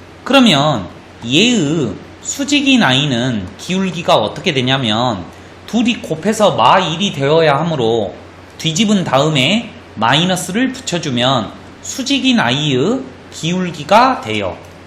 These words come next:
둘이 곱하면 마 일이거든. 이래야지만이.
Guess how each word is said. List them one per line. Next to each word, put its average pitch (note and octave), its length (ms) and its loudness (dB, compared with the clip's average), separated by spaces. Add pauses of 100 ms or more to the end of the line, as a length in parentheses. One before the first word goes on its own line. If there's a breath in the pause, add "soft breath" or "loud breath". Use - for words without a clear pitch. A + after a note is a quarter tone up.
(280)
둘이 G#3 180 0
곱하면 E3+ 440 0
마 A#2 160 4
일이거든. B2 480 -2
이래야지만이. F#2 580 -4